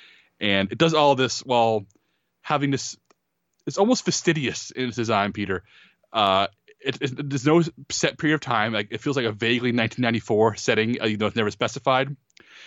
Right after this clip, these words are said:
And it almo-, it almost reminds me of, of, it's Wes Anderson-like in that every single attention to detail in the production design is very, very specific. It's framed in, in very, very specific ways. The characters have very quirky dialogue,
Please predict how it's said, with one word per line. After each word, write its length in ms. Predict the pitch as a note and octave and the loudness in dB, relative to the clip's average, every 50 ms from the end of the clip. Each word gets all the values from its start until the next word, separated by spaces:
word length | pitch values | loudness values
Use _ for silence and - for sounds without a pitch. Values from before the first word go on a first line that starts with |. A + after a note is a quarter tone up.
| - - _ _ _ - | -20 -20 _ _ _ -6
And 140 | B2+ B2 B2 | -4 -4 -4
it 60 | - - | -2 0
almo-, 240 | C3+ D3+ F3 G#3+ G#3+ | 0 2 4 2 2
it 60 | C#3+ | 2
almost 200 | F3 G3 G#3+ - | 2 0 0 0
reminds 300 | A#3 G3+ F#3+ F3 E3+ D#3+ | 0 2 2 2 2 2
me 120 | E3 D#3+ | 0 2
of, 120 | C#3+ C3+ B2+ - | 2 2 0 0
of, 240 | B2+ B2+ B2+ A2+ A2+ - | 0 0 0 0 -4 -8
it's 140 | B2+ - | -6 0
Wes 180 | C#3 - - - | 0 0 0 0
Anderson-like 720 | - A#2+ D3 D#3 E3 D3+ - F#3+ F3 F3 E3+ F#3 F#3 - - | -2 -2 -2 -2 -2 -4 -4 -2 0 0 0 0 -2 -6 -6
in 120 | C3+ C#3 | -4 -2
that 180 | C3+ B2+ B2+ - C#3 | 0 0 -2 -2 -4
every 160 | C#3 C#3 C#3 | -8 -8 -8
single 160 | - D#3 C#3+ | -8 -8 -8
attention 300 | - - D3 C3+ D3 C3 | -6 -6 -6 -6 -6 -8
to 60 | A#2 | -8
detail 600 | G#2+ - B2+ C3+ - - C#3 C3+ C#3 C#3 C#3 C#3 - | -6 -6 -6 -6 -4 0 2 2 4 4 2 0 -2
in 100 | - A2+ | -4 -4
the 60 | A2 G#2+ | -4 0
production 280 | - C3 C3 - - | 0 0 -2 0 -2
design 340 | C#3 B2 C3+ B2+ B2+ C3 B2 | -4 0 0 2 2 2 0
is 120 | A#2 G2+ | -2 -2
very, 160 | G2 A#2 A#2+ A2+ | 0 0 0 2
very 100 | A2+ G#2 | 0 -2
specific. 640 | - - - - - D3+ D3+ - F#3 - - - _ _ _ - - - - - - - | -2 -4 -8 -4 -2 -2 0 0 0 -4 -4 -14 _ _ _ -20 -20 -20 -20 -18 -8 -4
It's 240 | G#2 G2+ F#2 G#2 - | -2 0 0 -2 -4
framed 420 | - - C3+ B2 B2 C3 C3+ C3+ | -2 0 2 2 4 4 4 2
in, 80 | C3 B2 | 2 0
in 220 | - B2+ A#2 A2 | 2 0 0 2
very, 160 | G2+ A#2+ B2 | 4 4 4
very 140 | B2+ A#2+ A#2+ | 4 2 0
specific 260 | A2+ - A#2+ - G#2+ | -2 -2 -6 -4 0
ways. 220 | A2 A#2 B2 C3+ - | 2 2 2 2 0
The 60 | - | -2
characters 260 | - - C3 B2 - | -2 -2 -2 0 0
have 100 | B2+ A2 | -2 0
very 160 | A2 A#2 A#2+ | 2 2 0
quirky 320 | A2+ - - C3 - - G#2+ | 0 -2 -4 -4 -4 -2 0
dialogue, 580 | G2+ G#2 G#2 G#2+ A#2+ C3+ C3+ C#3 D3+ E3 E3+ | 0 2 2 4 4 4 4 2 2 0 -4